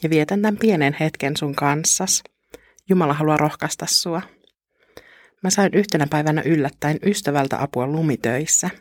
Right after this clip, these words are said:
Mä en edes tajunnut pyytää apua, vaan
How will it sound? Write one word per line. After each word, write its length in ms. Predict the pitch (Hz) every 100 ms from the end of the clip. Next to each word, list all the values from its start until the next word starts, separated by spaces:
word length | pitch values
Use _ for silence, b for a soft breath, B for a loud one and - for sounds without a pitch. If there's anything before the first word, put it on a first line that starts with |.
| _ B B B B B -
Mä 40 |
en 80 | 190
edes 120 | 170
tajunnut 380 | - 202 151 147
pyytää 360 | 170 143 143 139
apua, 340 | 156 - 143 156 B -
vaan 240 | 156 156